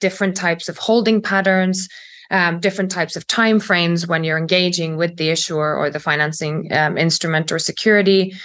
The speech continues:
which means that the signals for progress that you look for are very different than they would be in, say, public equity markets, which tend to be a lot more liquid. So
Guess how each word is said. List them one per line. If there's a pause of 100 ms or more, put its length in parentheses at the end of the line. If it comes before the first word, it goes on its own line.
(160)
which
means
that
the
signals
for
progress
that
you
look
for
are
very
different
than
they
would
be
in,
say,
public
equity
markets,
which
tend
to
be
a
lot
more
liquid.
So